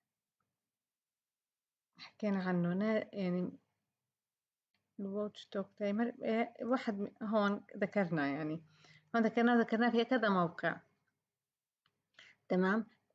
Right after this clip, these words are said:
فإذا بتكون صفر عندما ينتهي من الواتش دوج، آه، آه، الواتش، آه، دوج، آه، تايمر من العد، هاي بتكون صفر، وبكون واحد إذا نفذ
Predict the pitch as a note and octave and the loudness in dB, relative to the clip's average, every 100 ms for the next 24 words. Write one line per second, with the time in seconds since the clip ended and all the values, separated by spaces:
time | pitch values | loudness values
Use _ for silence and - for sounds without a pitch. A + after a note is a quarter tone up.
0 | - G3 F#3+ - - A#3+ G#3+ F#3 - B3 | -2 2 2 0 0 2 4 4 4 2
1 | - B3+ C4 A3+ G#3+ F#3+ F#3+ F#3 A#3 A#3 | 2 2 2 4 2 2 4 6 6 4
2 | G#3 F#3+ F3 F3+ G3 - G3+ F#3 - E3 | 2 4 4 2 0 -2 -2 -2 -4 0
3 | E3 D#3+ D#3 - - _ _ - F#3 F3 | 2 2 0 -8 -20 _ _ -2 2 4
4 | E3 - F3+ E3+ G3+ G#3+ - - F#3 E3+ | 4 2 2 4 4 2 -2 0 4 6
5 | E3 D#3+ D#3 - F3 F#3+ E3 E3 E3 F#3 | 6 6 4 2 2 2 2 2 4 4
6 | E3+ G3 G#3 A3 C4+ D#4+ - G3 F3+ E3+ | 4 2 4 4 4 2 0 2 4 4
7 | E3+ A#3 C#4 - - _ G3+ G3 F#3 - | 4 2 0 -4 -20 _ 0 0 0 2
8 | G3+ - - D#4 D#4+ G3+ G3 C4+ C4+ B3 | 2 2 0 2 2 0 2 6 8 6
9 | A#3 G#3+ G#3 B3 B3 | 2 2 2 2 2